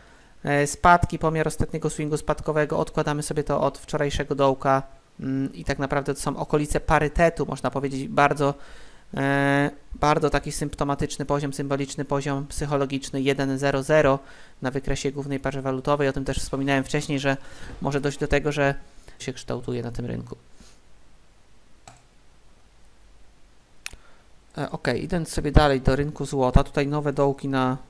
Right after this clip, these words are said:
e, na złocie się pojawiają. Tysiąc siedemset dwadzieścia pięć obecnie jest handlowane złoto, zbliża się, zbliżało się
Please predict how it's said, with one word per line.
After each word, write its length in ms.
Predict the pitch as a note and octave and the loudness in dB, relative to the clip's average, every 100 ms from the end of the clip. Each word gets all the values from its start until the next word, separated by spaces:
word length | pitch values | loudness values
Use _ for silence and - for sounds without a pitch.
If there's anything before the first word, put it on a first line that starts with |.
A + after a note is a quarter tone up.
| - | -10
e, 220 | C3 B2+ | -6 -4
na 100 | B2+ | -4
złocie 300 | - C#3 C#3 | -4 -4 -4
się 160 | C#3+ C3 | -4 -2
pojawiają. 400 | C3+ C#3 D3+ C3+ | 0 2 0 0
Tysiąc 300 | - D3 - | 0 -2 -2
siedemset 500 | C#3 D3 D3 C#3+ - - - - - - - | 4 4 4 2 2 0 -8 -20 -20 -20 -12
dwadzieścia 840 | - C#3 C3+ C3 D3 D#3 - D3+ B2 - | -6 0 0 2 2 2 0 0 -2 -4
pięć 480 | - C#3+ D#3 D3 B2+ | -2 2 2 0 -2
obecnie 360 | C3 B2 C3+ | -2 -2 -4
jest 120 | B2+ | -4
handlowane 460 | - B2+ C3 C3+ C3 | -4 -2 0 0 0
złoto, 260 | C#3 D3 C#3+ | -2 -2 -4
zbliża 300 | C3 C#3 C3 | -4 -4 -2
się, 280 | C#3 C#3 | -4 -4
zbliżało 420 | D3 C#3+ D3+ D#3 C#3+ | -8 -4 2 2 2
się 240 | C3+ | 0